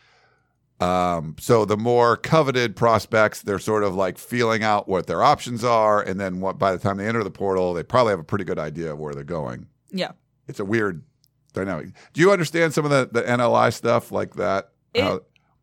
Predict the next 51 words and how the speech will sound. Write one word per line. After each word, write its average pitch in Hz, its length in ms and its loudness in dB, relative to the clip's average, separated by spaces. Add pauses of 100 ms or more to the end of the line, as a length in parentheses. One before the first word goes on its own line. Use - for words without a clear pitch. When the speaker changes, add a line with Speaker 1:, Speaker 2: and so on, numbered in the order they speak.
(300)
Speaker 2:
it's 262 180 -4
complicated. 180 640 -6
I - 80 2
Speaker 1:
Yeah. 226 160 4
Speaker 2:
mean, 226 140 -4
I 220 100 2
did 226 240 2
until 226 480 0
the 175 200 -6
pandemic 180 440 -4
happened, 269 380 -2
and 180 140 -4
then 160 120 -4
it, 151 100 -4
I 160 140 0
feel 165 200 -6
like 151 180 -6
it's - 160 -14
kind 156 180 -6
of 143 100 -8
a, 139 240 -4
a 156 80 -6
mess 151 320 -6
right 143 140 -8
now. 50 260 -14 (120)
Speaker 1:
Yeah. 95 320 -4 (320)
Speaker 2:
It's, - 320 -8
yeah. - 320 -2
But, 214 340 0
I 220 80 4
mean, 233 240 0
I - 80 4
don't 320 100 0
know 381 120 -4
if - 100 -10
we, 214 320 -6 (120)
did 190 160 -4
you 277 60 0
talk 311 180 0
about 311 100 -2
it 294 60 -2
on 247 60 -4
the 214 60 -6
podcast, 226 380 -2
but, 185 200 0
uh, 175 140 0
Stephen 214 280 -4
Carr 170 440 0 (420)
enrolled 175 360 2
at 151 160 0 (120)
Indiana. 160 460 -2